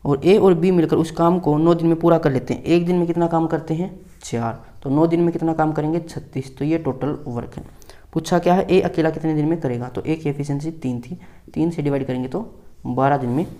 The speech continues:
पूरा कर लेगा, option फ़ोर। Question number fourteen, मनोज एक काम को बयालीस घंटे में पूरा कर सकता है, यदि उसे जयश्री ने सहायता की जो कि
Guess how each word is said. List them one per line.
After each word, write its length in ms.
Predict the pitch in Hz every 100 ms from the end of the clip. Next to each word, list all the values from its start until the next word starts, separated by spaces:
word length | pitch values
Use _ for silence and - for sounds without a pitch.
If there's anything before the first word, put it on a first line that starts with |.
| -
पूरा 180 | 139 135
कर 140 | 135
लेगा, 200 | 131 135
option 340 | 160 127 - 190
फ़ोर। 300 | 196 - - - - - -
Question 260 | 165 170
number 180 | 175 190
fourteen, 560 | 196 143 123 120 117 117 - - - - - - - - - - - - - - - - - - - - - - - - - - - - - - - - - - - - -
मनोज 320 | 147 160 202 190
एक 160 | 185
काम 160 | 185 190
को 100 | 175
बयालीस 360 | 151 175 196 196
घंटे 200 | 151 165
में 160 | 165
पूरा 200 | 165 165
कर 140 | 165 170
सकता 300 | 165 151 156
है, 140 | 165
यदि 180 | 175 180
उसे 200 | 190 175 156
जयश्री 440 | 143 180 180 208
ने 100 | 190
सहायता 340 | 156 139 - 147
की 140 | 147 160
जो 180 | 160 190
कि 180 | 180